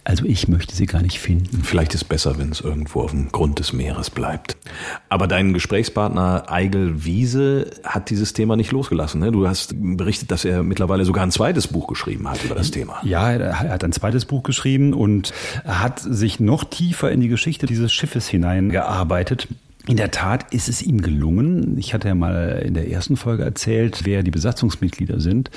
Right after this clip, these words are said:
Speaker 1: darunter waren ja auch vier Deutsche.
Speaker 2: Ja.
Speaker 1: Und ihm ist es gelungen, einen der Nachkommen auch noch dieser deutschen Besatzungsmitglieder zu finden. Und der hatte wohl auch noch ein paar Dokumente von seinem Ur-Ur-Urgroßvater, der da wohl
Speaker 2: Mhm.
Speaker 1: offenbar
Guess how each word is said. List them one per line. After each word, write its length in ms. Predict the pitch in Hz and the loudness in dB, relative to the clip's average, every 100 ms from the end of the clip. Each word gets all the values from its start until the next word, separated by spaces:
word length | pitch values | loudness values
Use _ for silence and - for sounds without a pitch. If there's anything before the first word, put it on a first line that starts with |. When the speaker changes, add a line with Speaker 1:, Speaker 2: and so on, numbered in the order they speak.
| - - - | -12 -10 -6
Speaker 1:
darunter 360 | - 87 120 101 | -2 2 2 2
waren 160 | 101 107 | 2 2
ja 120 | 143 | 0
auch 80 | - | -2
vier 180 | - | -2
Deutsche. 460 | 98 87 87 - - | 0 2 0 0 -2
Speaker 2:
Ja. 160 | 107 82 - - - - - | 0 0 -4 -14 -12 -12 -4
Speaker 1:
Und 320 | - 110 92 | 2 4 4
ihm 140 | - 165 | 2 2
ist 120 | - | 2
es 80 | 120 | 0
gelungen, 480 | 131 110 120 147 143 - | 0 2 4 4 2 -2
einen 480 | 98 104 135 147 139 | -2 2 4 4 4
der 140 | 113 | 4
Nachkommen 840 | 95 90 120 - - 87 82 85 110 - - - - | 4 4 2 0 0 2 4 4 2 -2 -6 -6 -4
auch 260 | 113 117 | -2 -2
noch 220 | 104 95 | -2 -2
dieser 640 | - 101 90 92 90 92 - | -2 0 2 2 2 0 0
deutschen 320 | 95 110 - 95 | 0 0 2 2
Besatzungsmitglieder 920 | 110 131 110 - 71 - 80 78 76 | 2 2 0 0 -2 -2 0 0 0
zu 160 | - | -4
finden. 480 | 78 85 80 135 143 - - - | -2 0 2 2 0 -2 -10 -4
Und 160 | - 117 | 0 4
der 140 | 117 | 4
hatte 180 | 120 147 | 4 4
wohl 140 | 123 | 2
auch 180 | 131 107 | 2 0
noch 140 | 120 104 | 0 0
ein 100 | 110 | 0
paar 160 | 110 | 0
Dokumente 500 | 120 95 107 139 143 | 0 2 2 4 2
von 200 | 104 90 | 0 2
seinem 260 | 85 87 95 | 4 4 2
Ur-Ur-Urgroßvater, 1900 | - 101 107 101 - 98 98 92 113 139 104 107 92 85 90 - 104 98 117 95 | 2 2 4 2 2 2 4 4 2 0 4 4 4 4 4 2 0 2 2 4
der 160 | 98 | 4
da 180 | 104 87 | 4 4
wohl 120 | 95 | 2
Speaker 2:
Mhm. 40 | 90 | 0
Speaker 1:
offenbar 600 | 90 98 87 87 95 | -2 -2 0 2 2